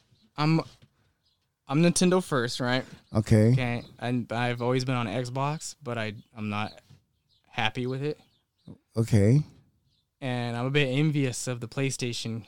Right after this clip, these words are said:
Speaker 1: gang, and I kinda wish I was on that. I mean, the, the three sixty was where, was where it was at, you know. Like,
Speaker 2: Okay.
Speaker 1: that Modern Warfare, Halo,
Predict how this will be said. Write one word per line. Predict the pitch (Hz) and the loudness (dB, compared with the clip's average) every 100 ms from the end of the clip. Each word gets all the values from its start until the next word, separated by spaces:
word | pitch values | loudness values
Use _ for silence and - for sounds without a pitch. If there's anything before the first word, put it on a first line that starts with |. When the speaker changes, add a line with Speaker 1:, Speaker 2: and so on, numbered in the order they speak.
| - | -12
Speaker 1:
gang, | 131 117 117 113 - _ _ _ _ _ | -8 -8 -8 -10 -14 _ _ _ _ _
and | 123 | -8
I | 117 | -6
kinda | 120 139 127 | -2 -2 0
wish | 127 135 | -2 -2
I | 127 | -4
was | 127 | -2
on | 123 117 | -2 -2
that. | 127 127 - _ _ _ _ _ _ | -2 -4 -10 _ _ _ _ _ _
I | 131 | -4
mean, | 131 127 | -2 0
the, | 127 117 | -2 -6
the | - | -8
three | 139 170 | -2 0
sixty | - 180 - 151 | 0 -2 -2 -2
was | 127 120 | -2 -2
where, | 120 113 92 | -4 -4 -6
was | 131 117 110 | -8 -8 -8
where | 110 107 95 | -10 -8 -10
it | 78 | -12
was | 92 | -14
at, | 101 92 82 - | -10 -10 -12 -16
you | 113 107 | -18 -14
know. | 104 | -12
Like, | 107 101 | -2 -2
Speaker 2:
Okay. | - 98 95 131 131 _ _ - | 0 2 4 2 0 _ _ -10
Speaker 1:
that | 117 98 - _ _ _ _ | -8 -8 -12 _ _ _ _
Modern | 127 120 123 | -10 -4 -2
Warfare, | 117 117 - 127 117 | -2 -4 -6 -6 -6
Halo, | 110 117 110 110 110 | -6 -6 -6 -6 -8